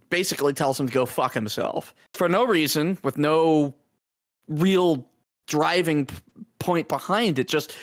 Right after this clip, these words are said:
it, it's an accentuation of just how unlikable and awful,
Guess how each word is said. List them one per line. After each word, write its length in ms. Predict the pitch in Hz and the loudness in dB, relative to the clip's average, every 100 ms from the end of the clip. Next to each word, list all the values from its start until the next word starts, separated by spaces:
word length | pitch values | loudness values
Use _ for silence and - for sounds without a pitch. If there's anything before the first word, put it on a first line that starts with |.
| - - | -20 -6
it, 200 | 160 165 175 | -4 -2 -4
it's 140 | - | -2
an 120 | 175 | 0
accentuation 840 | 170 - 214 180 - 165 160 - 147 | 0 -2 -2 0 0 2 0 -2 -6
of 220 | 127 - | -6 -6
just 320 | - 151 - | -2 -2 -4
how 480 | - 165 156 147 139 | -8 -2 2 2 2
unlikable 960 | 151 165 147 131 123 127 - 135 143 143 | 0 0 0 2 2 0 -2 0 2 2
and 160 | 127 123 - | 0 -2 0
awful, 640 | 120 127 - 123 110 107 | 0 0 -2 -2 -2 -6